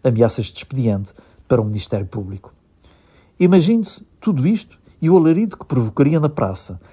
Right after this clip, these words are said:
nas capas de jornais, nos noticiários das rádios, até as televisões nacionais assentariam arraiais para reportar tanta suspeita.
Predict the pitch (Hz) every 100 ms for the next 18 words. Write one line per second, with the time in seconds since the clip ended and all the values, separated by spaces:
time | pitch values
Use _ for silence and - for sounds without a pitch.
0 | - 156 - 180 143 131 131 127 113 92
1 | 90 _ _ - 156 160 151 165 143 170
2 | 143 127 131 107 95 90 - _ _ _
3 | 139 131 113 - 110 117 113 107 127 117
4 | 104 107 - - - _ - - 127 113
5 | 113 120 113 107 110 101 95 - - _
6 | _ _ - 120 - - - - 92 -
7 | 107 110 90 - 101 87 - 85